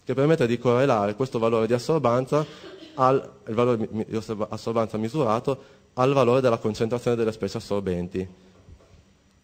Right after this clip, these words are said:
Ehm, per cui sostanzialmente il sistema che era stato sviluppato, eh, comprendeva una cuvetta per contenere il dializzato,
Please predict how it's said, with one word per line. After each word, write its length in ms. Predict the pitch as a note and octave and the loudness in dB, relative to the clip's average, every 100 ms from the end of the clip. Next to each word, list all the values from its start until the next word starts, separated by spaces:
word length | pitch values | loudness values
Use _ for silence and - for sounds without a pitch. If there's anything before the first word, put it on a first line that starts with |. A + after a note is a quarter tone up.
| _ _ - - - - _ - | _ _ -20 -20 -20 -20 _ 0
Ehm, 600 | G2+ G2 G2 F#2+ F#2 F#2 - - - | 2 4 2 -2 -4 -8 -14 -20 0
per 140 | B2+ | 2
cui 220 | C3 A#2+ | 4 4
sostanzialmente 640 | A2 A#2 B2+ B2 D3 C3+ D#3+ | 2 0 -2 2 2 4 4
il 180 | C3 B2 | 4 2
sistema 640 | B2 - C#3+ G#2+ G2+ F#2+ - - - | 0 8 8 10 6 4 -2 -18 -8
che 100 | - | 2
era 120 | A2+ | 2
stato 260 | G#2+ A#2+ A2+ | 4 0 0
sviluppato, 960 | G#2 B2 D#3+ E3+ F#2+ G#2+ C3+ C#3+ - - - - _ _ _ _ _ _ - - - - _ | 0 4 4 6 4 6 4 4 -2 -16 -20 -20 _ _ _ _ _ _ -12 -12 -12 -20 _
eh, 480 | - G2+ G2+ F#2+ F#2 - - - - _ _ _ - | 2 4 4 2 0 -6 -20 -20 -20 _ _ _ 2
comprendeva 640 | A#2+ B2 B2+ A#2+ F#2+ F#2+ | 2 6 6 8 6 4
una 200 | G#2+ G#2+ | 2 0
cuvetta 560 | - A#2 C3+ E3 E3+ F3 | 2 6 6 6 4 2
per 200 | - A2 | 4 2
contenere 480 | A2+ G#2+ G#2+ G#2 G#2 | 2 2 2 2 2
il 60 | |
dializzato, 760 | G#2 G2 G#2 F#2 F2+ E2+ G#2 | 0 0 -2 -2 -4 -2 -4